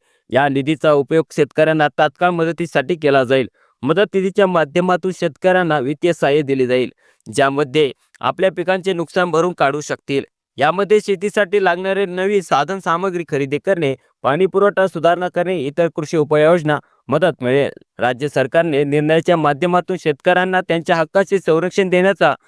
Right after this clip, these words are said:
आणि त्यांच्या शेतीला पुनर्जीवित करण्याचा प्रयत्न केला आहे. या योजनेचे उद्दिष्ट शेतकऱ्यांना अधिक मजबूत बनवणे आणि त्यांचे भवितव्य सुधारणे.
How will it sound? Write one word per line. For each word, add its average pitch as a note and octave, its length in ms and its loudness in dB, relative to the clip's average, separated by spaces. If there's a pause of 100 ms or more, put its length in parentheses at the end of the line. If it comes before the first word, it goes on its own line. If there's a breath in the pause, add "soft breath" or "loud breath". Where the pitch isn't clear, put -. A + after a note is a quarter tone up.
(220 soft breath)
आणि F#3+ 280 2
त्यांच्या F3+ 340 2
शेतीला F#3+ 440 2
पुनर्जीवित F#3 580 -2 (100)
करण्याचा F3+ 360 2
प्रयत्न G3 460 -4
केला C#3 180 2
आहे. C3 280 0 (360 soft breath)
या C3+ 120 4
योजनेचे D#3 500 0
उद्दिष्ट E3+ 460 0 (400 soft breath)
शेतकऱ्यांना G3+ 600 2
अधिक G3+ 220 -2
मजबूत F3+ 320 -2
बनवणे F#3 460 0 (240)
आणि E3 180 2
त्यांचे D3 300 0
भवितव्य D3+ 480 0
सुधारणे. B2 480 0